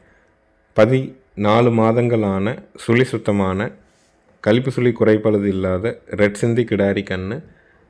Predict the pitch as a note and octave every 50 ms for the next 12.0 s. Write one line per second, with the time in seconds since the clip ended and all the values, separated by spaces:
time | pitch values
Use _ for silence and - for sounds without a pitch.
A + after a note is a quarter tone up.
0 | _ _ _ - G#2+ G#2 G#2 A#2+ C#3 D3 D3+ C3+ - - F#2+ F2+ G#2 G#2 A#2+ B2
1 | - C3 B2 A#2 A2 G2+ A2 G#2 G#2 G#2 G#2 A2+ - - - _ - G2 G2 G2+
2 | A2+ B2+ B2 A#2+ - A2+ A2+ A2+ A2+ A2 G#2+ G#2 G2+ G#2 G#2 A2+ A2+ - - G2+
3 | G2 G2+ A2 A2+ G#2 G#2 G#2+ A2 A2+ G#2+ G#2+ G#2 G2+ G#2 G2+ F#2+ F#2+ F#2 - G2
4 | F#2 F#2+ G2+ A#2+ - - - G2+ G2+ G#2 B2+ B2 A#2+ A2+ G2+ G#2 G#2+ A2+ A2+ A2
5 | G#2 G#2 G#2 G#2+ G#2 G2+ G2 F#2 - G2 F#2+ A2 C#3 C#3 A#2 G#2+ A#2 A#2+ A#2+ A#2
6 | - - C#3 C#3 - G2+ G2+ G#2 G#2 G#2 G2+ G2 G2 G2+ G#2 G#2+ G2+ G2 G#2 G2
7 | F#2 F2+ F#2 F2+ F2+ F2+ F#2 G2 G#2+ - _ _ _ _ _ _ _ _ _ -
8 | - A#2+ B2+ C#3 C3+ C#3 C3+ C3 B2 A#2 A2+ A2+ A2 A2 A2 A#2+ B2+ A#2 A2 G#2
9 | G2+ - - B2 A#2 A2+ A2+ A#2 A#2 G#2+ G2+ G2+ G#2 G#2+ A2 G2+ G#2+ - G#2+ G2
10 | G2 F#2+ G2+ G2+ G#2 G2+ G2+ - G#2 G2 G2 F#2+ G2 F#2+ F#2+ G2+ F#2+ F#2+ F#2 F#2
11 | G2 A#2 C#3 - - - G2+ G2+ G#2+ A#2 B2 A#2+ A2+ G2+ G2+ G2+ G#2+ A2+ A2+